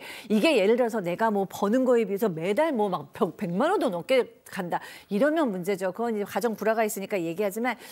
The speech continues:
지금으로서는 큰 문제는 아니다. 좀 더 지켜보셔야 될 것 같다라는 거.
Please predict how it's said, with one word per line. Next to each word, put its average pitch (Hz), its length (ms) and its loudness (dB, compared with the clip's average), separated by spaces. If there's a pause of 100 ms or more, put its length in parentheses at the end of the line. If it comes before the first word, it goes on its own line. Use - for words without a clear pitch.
(160)
지금으로서는 330 960 0
큰 508 320 -2
문제는 262 380 0
아니다. 185 520 0
좀 262 160 -2
더 277 80 2
지켜보셔야 240 760 2
될 220 100 0
것 220 100 -2
같다라는 180 680 2
거. 160 140 -4